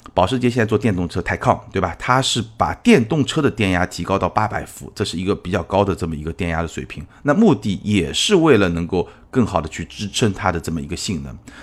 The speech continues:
包括说我们在日常生活中，我们输电都会用高压电线输电，为什么呢？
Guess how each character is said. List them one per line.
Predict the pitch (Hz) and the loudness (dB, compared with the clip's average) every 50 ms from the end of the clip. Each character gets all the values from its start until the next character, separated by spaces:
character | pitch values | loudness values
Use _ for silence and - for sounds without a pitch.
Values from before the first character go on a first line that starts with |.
| - - | -10 2
包 | - 208 | 4 4
括 | - 254 | 4 6
说 | 196 202 165 | 4 6 4
我 | - | 4
们 | 180 - | 4 2
在 | - 190 156 | 4 4 4
日 | - - 196 | 4 2 -2
常 | - 98 90 | -2 -4 -4
生 | - - 104 | -2 -2 -2
活 | 95 95 82 | -2 -2 -4
中， | - - 90 87 - - - - - | -4 -4 -4 -4 -6 -10 -20 -10 -2
我 | 104 | 0
们 | 117 - | 0 0
输 | - - 202 196 | 2 0 -2 2
电 | 196 185 117 | 4 4 4
都 | - - 147 | 4 2 0
会 | 135 156 160 | 0 2 2
用 | 147 117 | 0 0
高 | 104 - 160 180 | 4 4 4 6
压 | 175 170 160 | 6 4 2
电 | 165 170 147 | 2 0 -2
线 | 110 107 101 | -2 -2 -4
输 | 87 - - 90 | -4 -4 -6 -6
电， | - 92 80 - - | -6 -6 -8 0 4
为 | - 175 | 4 4
什 | - 123 | 4 4
么 | 98 98 | 2 2
呢？ | 98 98 | 0 -2